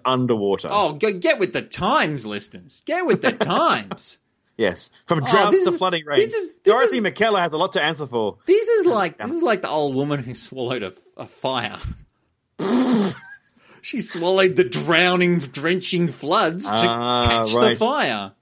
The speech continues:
Speaker 1: That's very true. What's she gonna swallow next? A mountain? That's a s-, an asteroid.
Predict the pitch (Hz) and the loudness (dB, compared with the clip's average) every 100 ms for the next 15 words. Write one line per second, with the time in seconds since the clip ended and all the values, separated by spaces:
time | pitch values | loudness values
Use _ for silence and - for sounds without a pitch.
0 | - 131 131 131 120 - 127 117 160 196 | -8 -6 -4 -2 0 2 2 2 2 2
1 | 170 175 156 131 139 - 104 107 123 139 | 2 2 2 2 0 -2 0 2 0 0
2 | 214 233 _ - - 113 - - 160 180 | -2 -2 _ -20 -14 -8 -8 -2 -2 0
3 | 170 202 - 170 151 117 92 | 0 0 -2 0 2 2 -2